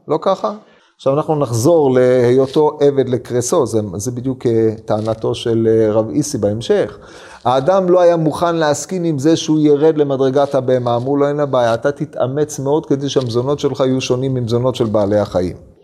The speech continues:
עכשיו, כל הדבר הזה הוא, אה, תיאור, ותשימו לב שאדם נשלח מגן עדן באיזה יום? ביום שישי הוא נשלח, כן? חטא בתשיעי, זרקו אותו. בקיצור, עד, אה, עד מוצ-, אה, עד...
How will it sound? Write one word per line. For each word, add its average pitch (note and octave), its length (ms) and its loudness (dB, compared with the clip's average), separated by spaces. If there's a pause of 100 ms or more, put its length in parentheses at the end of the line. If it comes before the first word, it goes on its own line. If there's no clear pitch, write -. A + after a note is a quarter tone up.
(520)
עכשיו, D3 200 0
כל C4 180 2
הדבר G#3+ 340 2
הזה G3+ 260 4
הוא, F3+ 340 6
אה, E3 240 6 (120)
תיאור, D#3+ 580 2
ותשימו D#3+ 520 0
לב E3 140 6
שאדם E3+ 400 0
נשלח F3 640 -2
מגן C3+ 340 0
עדן C#3+ 320 0
באיזה D3 260 2
יום? C#3+ 320 2 (460)
ביום E3+ 180 2
שישי A3+ 320 0
הוא A3 120 2
נשלח, F#2+ 480 -2
כן? E3+ 240 2 (800)
חטא C#3 320 0
בתשיעי, F3 560 2 (480)
זרקו D#3 460 2
אותו. A#2+ 280 2 (920)
בקיצור, D#3+ 580 -2
עד, F3 420 2
אה, C3+ 580 6
עד D3+ 320 0
מוצ-, C#3+ 300 -6
אה, C3+ 180 2
עד... E3 120 -4